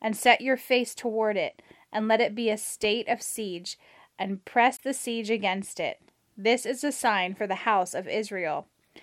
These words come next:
Then lie on your left side, and place the punishment of the house of Israel upon it. For the number of days that you lie on it, you shall bear their punishment. For I assign to you a number of days,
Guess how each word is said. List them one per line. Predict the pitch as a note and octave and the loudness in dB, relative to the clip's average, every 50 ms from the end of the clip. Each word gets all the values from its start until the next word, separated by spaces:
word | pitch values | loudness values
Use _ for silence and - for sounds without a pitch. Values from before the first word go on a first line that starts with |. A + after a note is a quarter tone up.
| - - - - - - | -20 -20 -20 -20 -16 -4
Then | G3 G#3 B3 A#3+ A#3+ A3+ | 8 10 10 10 10 8
lie | A3+ G#3+ A3 B3 C4+ | 4 6 6 6 6
on | C4+ C4 | 4 4
your | B3 A#3 A3+ | 4 4 4
left | G#3 G#3+ G#3+ A#3 A#3 - | 6 6 6 6 6 2
side, | - - A#3+ G3 F3 F3 E3 E3+ - - - _ _ _ - | 0 2 4 4 6 4 2 0 -4 -10 -20 _ _ _ -4
and | A3+ A3+ G#3+ | -4 -4 -4
place | - - A3 A3 A#3+ - | 0 2 2 2 2 2
the | - - B3+ | 0 -4 -4
punishment | - - - C4 C4 C4+ C4 - - G#3 F#3 E3+ - | -4 0 0 2 2 2 -2 -2 -4 -4 -4 -2 -2
of | G3 G3+ | -4 -2
the | G3 G#3+ | -2 -4
house | G3+ - - A3 A3 A3+ A3+ - | -4 0 2 4 4 4 4 2
of | - G#3+ G#3 | -2 -2 0
Israel | A3+ A3+ A#3+ G#3 G3+ F#3+ F#3 F#3 E3 - | 0 0 0 0 -2 -2 0 2 2 0
upon | - - - G#3+ G#3 G3 F3+ | -2 -4 -6 -6 -4 -4 -4
it. | E3 D3+ - - - - - - - _ _ | -6 -8 -10 -14 -20 -20 -20 -20 -20 _ _
For | - A3 | -2 0
the | G3+ - - | 2 2 4
number | G#3 G#3+ A3 A#3+ A#3+ C#4 | 6 6 6 8 8 6
of | - - C4+ A#3 G3+ | 8 8 6 2 4
days | G3 A3 G#3 G#3 A#3+ B3+ - | 4 4 4 6 4 2 2
that | - G3+ C3 | 2 2 2
you | G3 G#3 A3 G#3+ | 2 -2 -2 0
lie | G#3 G#3+ G3 G3+ G#3 | 0 2 2 2 2
on | F#3+ F#3 F#3+ G#3 A3+ | 0 0 -2 -2 0
it, | B3 B3 - _ _ | -2 -2 -4 _ _
you | - G3+ G#3 A3 | -10 -6 -4 -4
shall | G#3 - - A3 G3+ | -4 2 4 2 2
bear | F3+ - G3 F#3+ G3 G#3 G#3+ | 4 4 4 6 6 6 4
their | G#3 G#3+ G#3 | 4 2 0
punishment. | G3+ - - G3+ F#3+ F#3+ G3 - - - D#3 C#3+ D3+ - _ _ _ _ - - - _ _ | 0 -2 -4 -4 -4 -4 -6 -6 -6 -6 -6 -6 -6 -8 _ _ _ _ -20 -20 -20 _ _
For | _ - A#3+ - | _ 0 2 6
I | G3+ A#3 | 8 8
assign | A#3+ B3 A#3+ - - - A#3+ A3 A3+ B3+ C4+ B3+ | 8 6 4 2 0 0 0 2 4 2 2 2
to | - - C#4+ | 0 0 0
you | C4+ A#3 A3 G3+ F#3+ F#3 E3+ | 0 0 0 -2 -2 -2 -2
a | - - | -2 -2
number | G#3 G#3+ G#3 G#3 G#3+ A3 A3+ A3+ | 0 0 0 2 2 2 2 4
of | - A3+ A3 G3+ | 2 0 -2 -2
days, | G3 G#3 F#3 E3+ E3+ E3 D#3 - - - | -2 -2 -2 -2 -4 -6 -8 -10 -14 -18